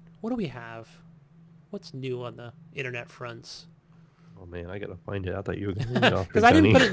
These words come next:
Speaker 1: the
Speaker 2: <laughs>
Speaker 1: document here. I've been so, normally I'd have things in the document, but Mayo just put it on the Discord.
Speaker 2: All right,
Speaker 1: So
Speaker 2: so
Speaker 1: let's read it off of there.
Speaker 2: all right, all right.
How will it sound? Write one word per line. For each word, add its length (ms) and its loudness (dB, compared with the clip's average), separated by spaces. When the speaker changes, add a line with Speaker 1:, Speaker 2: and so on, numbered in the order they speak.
Speaker 1:
the 80 4
Speaker 2:
<laughs> 0 -
Speaker 1:
document 540 6
here. 160 6
I've 120 6
been 140 2
so, 300 2
normally 300 4
I'd 60 -2
have 180 -2
things 200 -8
in 60 -8
the 60 -8
document, 500 -10
but 180 -10
Mayo 180 -8
just 240 -8
put 100 0
it 80 -6
on 100 -4
the 80 -6
Discord. 460 -8
Speaker 2:
All 80 -6
right, 400 0
Speaker 1:
So 80 -4
Speaker 2:
so 60 2
Speaker 1:
let's 180 -2
read 280 -6
it 80 0
off 200 -8
of 40 -8
there. 240 -6
Speaker 2:
all 60 2
right, 140 0
all 120 4
right. 200 0